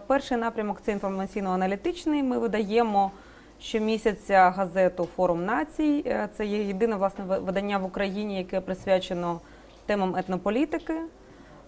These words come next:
це моніторинговий напрямок. Ми моніторимо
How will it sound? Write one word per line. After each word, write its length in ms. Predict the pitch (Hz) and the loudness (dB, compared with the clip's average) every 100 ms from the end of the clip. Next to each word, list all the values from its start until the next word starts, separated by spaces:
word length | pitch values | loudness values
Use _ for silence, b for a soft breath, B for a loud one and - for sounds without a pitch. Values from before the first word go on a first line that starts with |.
| - 196 196 190 190 233 | -4 -2 -2 -4 -4 -2
це 60 | |
моніторинговий 640 | 220 214 262 339 311 294 277 | 0 2 4 4 6 4 4
напрямок. 720 | 262 254 247 240 220 220 233 | 4 2 0 0 0 -2 -2
Ми 160 | 220 226 | -2 0
моніторимо 1080 | 220 214 208 220 226 208 202 190 190 190 | 0 0 2 4 6 4 2 4 4 2